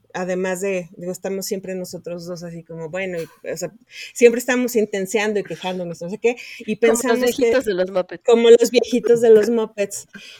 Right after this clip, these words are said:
Speaker 1: en su balcón, eh, pero ahora lo que pensamos es, vamos a, cu-, cuando se preste la ocasión y el, la persona a la que queramos invitar, pues platicar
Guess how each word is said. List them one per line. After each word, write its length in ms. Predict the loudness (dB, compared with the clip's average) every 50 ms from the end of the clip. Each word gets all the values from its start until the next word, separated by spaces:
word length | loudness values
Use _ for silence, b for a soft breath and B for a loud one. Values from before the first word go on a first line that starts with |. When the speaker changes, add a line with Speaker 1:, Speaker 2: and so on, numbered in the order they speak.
| B
Speaker 1:
en 120 | B -4 -2
su 100 | 0 0 2
balcón, 600 | 2 2 0 0 2 2 2 2 2 0 -4 _ _ _ _ -8 -2
eh, 460 | 0 0 2 2 4 4 4 4 4 6
pero 180 | 8 8 8
ahora 220 | 8 6 6 6 6
lo 140 | 6 4 4
que 100 | 2 2
pensamos 640 | 2 2 2 2 0 0 0 2 2 2 4 6
es, 220 | 6 6 6 2 _ _ _ _ _ _ -8
vamos 400 | -2 0 0 2 2 0 0 0
a, 240 | 2 2 2 0 -2 -6 -10 _ _ _ -14 -14 -14 -14 -16 -10 -6
cu-, 180 | -6 -6 -4 -2
cuando 300 | -2 0 0 0 0 -2
se 160 | -2 -2 -2 -2
preste 880 | 2 4 6 6 4 4 2 2 4 4 4 4 4 4 2 2 2 2
la 120 | 0 0
ocasión 680 | 0 -4 -6 -6 0 2 4 4 4 4 0 -2 -2 -4
y 380 | -6 -8 -8 -6 -6 -4 -2 0
el, 220 | 0 0 0 -2 -4
la 180 | -4 -6 -6 -6
persona 500 | -8 -10 -8 -8 -6 -6 -6 -8 -8 -12 _ _ _ _ -10
a 100 | -8 -8
la 100 | -8 -8
que 120 | _ _
queramos 400 | _ -6 -6 -4 -6 -6 -8 -8
invitar, 420 | -8 -8 -6 -2 0 0 0 0 -2 B B B B B B B B B B B _
pues 200 | -6 -6 -6 -6 _ _ _ _ 8
platicar 560 | 8 8 8 4 0 2 4 4 4 4